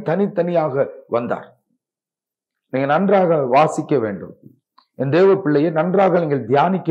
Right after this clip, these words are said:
வேண்டும். பழைய ஏற்பாட்டிலே, பழைய ஏற்பாட்டிலே ஆலயத்தின் மீது, ஆசரிப்பு கூடாரத்தின் மீது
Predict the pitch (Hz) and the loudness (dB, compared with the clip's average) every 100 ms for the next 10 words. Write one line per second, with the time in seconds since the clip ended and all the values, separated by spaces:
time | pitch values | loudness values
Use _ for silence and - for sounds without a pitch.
0 | 127 107 101 - _ - - _ _ 135 | -4 -6 -10 -16 _ -20 -20 _ _ 2
1 | 175 185 143 127 - 117 117 107 135 202 | 4 4 4 0 0 -2 -2 -2 -2 -4
2 | - _ _ _ _ _ _ _ _ _ | -14 _ _ _ _ _ _ _ _ _
3 | _ 135 165 196 180 139 127 135 123 113 | _ 0 4 6 6 2 2 0 0 -2
4 | 104 143 - - _ - 123 175 226 202 | 0 -2 -4 -14 _ -8 2 4 6 6
5 | 196 151 127 127 117 151 170 143 180 208 | 4 -2 -2 -2 0 0 2 2 2 4
6 | 202 190 156 - 143 147 139 - 127 113 | 4 4 -2 -4 0 2 2 -2 -4 -2
7 | 110 | 0